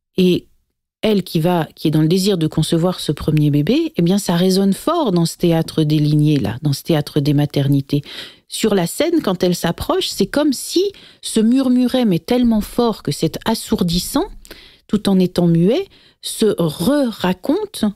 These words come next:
les deuils de cette arrière-grand-mère. Mettre un bébé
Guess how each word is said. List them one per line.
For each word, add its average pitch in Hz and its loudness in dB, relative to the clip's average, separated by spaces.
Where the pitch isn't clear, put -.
les 185 4
deuils 202 0
de 185 0
cette 185 -2
arrière-grand-mère. 170 0
Mettre 240 0
un 196 2
bébé 196 2